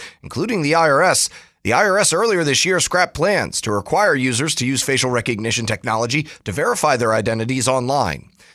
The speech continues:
I D dot me counts at least ten federal agencies and thirty states as its customers.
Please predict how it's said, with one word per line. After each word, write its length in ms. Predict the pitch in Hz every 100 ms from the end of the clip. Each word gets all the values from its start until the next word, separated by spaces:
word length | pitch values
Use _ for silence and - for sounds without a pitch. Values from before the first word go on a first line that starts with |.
| _ -
I 100 | 98
D 140 | 110
dot 220 | 104 101
me 120 | 113
counts 280 | - 117 110
at 100 | -
least 240 | 107 95 -
ten 280 | 165 202
federal 360 | 110 104 98 95
agencies 480 | 90 104 - 131 -
and 240 | 107 95
thirty 260 | - 190 123
states 440 | - 196 135 -
as 160 | 90 95
its 120 | 87
customers. 640 | 135 131 104 80 - -